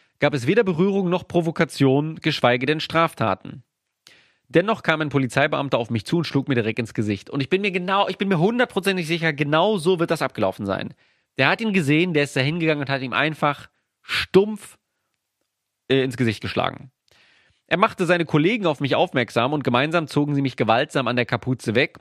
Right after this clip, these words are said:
Wie auf den Videomaterialien gut zu sehen ist, war ich die ganze Zeit durch meine Weste als parlamentarischer Beobachter erkennbar. Der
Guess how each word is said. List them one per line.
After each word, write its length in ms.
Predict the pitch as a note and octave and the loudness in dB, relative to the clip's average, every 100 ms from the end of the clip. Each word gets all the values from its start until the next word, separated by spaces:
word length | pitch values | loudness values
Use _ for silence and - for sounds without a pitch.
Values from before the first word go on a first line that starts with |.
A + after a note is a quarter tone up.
| - | -6
Wie 180 | B2 C3 | -2 0
auf 80 | |
den 160 | - A#2 | 0 0
Videomaterialien 640 | D3+ E3 C#3 C3+ B2+ B2+ | 0 0 0 0 0 0
gut 180 | A2+ B2+ | -2 -2
zu 120 | - | -2
sehen 280 | F#2+ A2+ C#3+ | 0 0 0
ist, 300 | C3 C#3 - | -4 -6 -2
war 100 | A2+ | 0
ich 80 | A#2 | 0
die 140 | A#2 | 0
ganze 280 | A2+ B2+ B2+ | 0 -2 -6
Zeit 280 | - A#2 A#2 | -2 -2 -2
durch 120 | A2+ | -2
meine 220 | A2+ G#2 | 0 0
Weste 320 | G#2 B2+ - F#2+ | 0 -2 -4 -4
als 160 | G#2 | -4
parlamentarischer 800 | - A2 G#2+ G#2 A2 A#2 A#2 A#2 | -2 0 0 -2 -2 -2 0 -2
Beobachter 500 | A2 A2 B2 B2 - | -2 -2 -2 -2 -2
erkennbar. 600 | C#3+ - D3+ D3+ A#2+ F#2 - _ _ _ | -4 0 -2 0 -2 -2 -6 _ _ _
Der 80 | - | -8